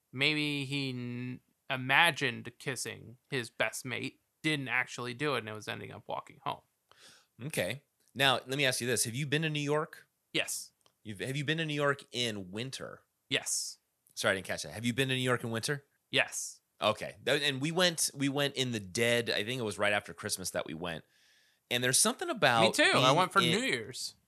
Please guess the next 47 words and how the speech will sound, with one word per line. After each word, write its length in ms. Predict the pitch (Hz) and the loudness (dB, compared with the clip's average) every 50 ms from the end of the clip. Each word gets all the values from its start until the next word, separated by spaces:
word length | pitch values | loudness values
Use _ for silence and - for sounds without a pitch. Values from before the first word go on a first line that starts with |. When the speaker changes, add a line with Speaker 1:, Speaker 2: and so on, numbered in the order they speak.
| _ _ _ | _ _ _
Speaker 2:
Yeah, 400 | 139 180 254 320 381 330 131 95 | 0 2 2 2 2 2 0 2
there's 200 | 104 135 143 - | 2 2 4 4
something 320 | - 220 220 - 285 269 254 | 4 4 2 0 -4 -4 -2
about 320 | 202 208 190 175 143 131 | 0 2 2 2 0 0
being 300 | 123 147 156 160 165 151 | 0 2 2 2 0 0
there. 460 | 123 123 113 110 110 110 110 113 - _ _ _ _ _ - | 2 2 4 4 4 2 0 -2 -6 _ _ _ _ _ 0
I'm 140 | - 147 180 | 0 2 2
gonna 180 | 190 170 147 131 | 4 6 8 10
ask 260 | 123 123 117 - - | 10 10 8 8 4
you 60 | 120 | 2
what 120 | 113 98 87 | 0 2 2
year 140 | 101 107 104 | 2 0 0
you 100 | 98 92 | 0 0
went, 180 | 90 85 - | -2 -4 -4
'cause 120 | - 104 107 | -6 -4 -2
maybe 120 | 117 123 | -2 0
we 100 | 117 113 | 0 0
went 140 | 113 107 - | 0 -2 2
the 60 | - | 6
<laughs> 120 | - - - | 6 6 6
same 140 | - 185 - - | 6 0 -2 -4
year. 340 | - - - - - 226 - - - 233 - - - - - - - - - - - | -8 -12 -10 0 0 0 0 2 -2 -4 -4 -4 -10 -14 -12 -12 -14 -14 -16 -2 4
Speaker 1:
That'd 180 | 139 143 117 | 6 8 10
be 60 | 113 104 | 10 8
Speaker 2:
Uh, 20 | |
Speaker 1:
sick. 260 | 95 - 190 185 170 - | 8 8 8 6 8 8
I 100 | 156 156 | 8 8
actually 280 | 165 180 - 208 190 147 | 8 8 8 4 4 4
ran 340 | 127 135 135 139 147 147 | 4 6 6 6 6 6
into 200 | 139 143 147 143 | 6 2 2 0
somebody 360 | 135 - 151 135 127 120 120 113 | 0 0 0 0 2 2 4 4
I 100 | 117 117 | 2 2
knew 420 | 117 120 123 127 127 123 117 - _ | 0 0 0 0 0 0 -2 -6 _
in 240 | 139 135 131 127 127 | -4 -4 -2 -2 -4
Times 320 | - - 123 123 123 120 | -2 0 0 0 0 -2
Square 520 | - - - 131 131 123 110 104 101 - - _ _ _ _ _ _ _ _ | -6 -4 2 4 4 6 4 4 0 -4 -6 _ _ _ _ _ _ _ _
waiting 380 | 131 131 139 135 123 123 123 | -2 0 0 0 0 -2 -2
for 100 | 123 139 | -2 -2
the 80 | 120 120 | -2 2
ball 200 | 120 117 110 110 | 2 4 2 2
to 80 | 113 113 | 0 -4
drop. 280 | 110 113 107 107 - 101 | -4 -2 -2 -2 -4 -6
It 80 | 135 | -4
was 160 | 151 143 123 131 | -4 -4 -2 -2
insane. 480 | 135 120 - - 135 117 - - - - _ | -4 -4 -2 -2 -2 -2 -2 -4 -12 -20 _
Speaker 2:
<sighs> 460 | - - - - - - - - _ - | -12 -10 -10 -10 -10 -12 -14 -18 _ -16
Man. 360 | 69 69 65 64 60 60 | -14 -12 -12 -12 -14 -16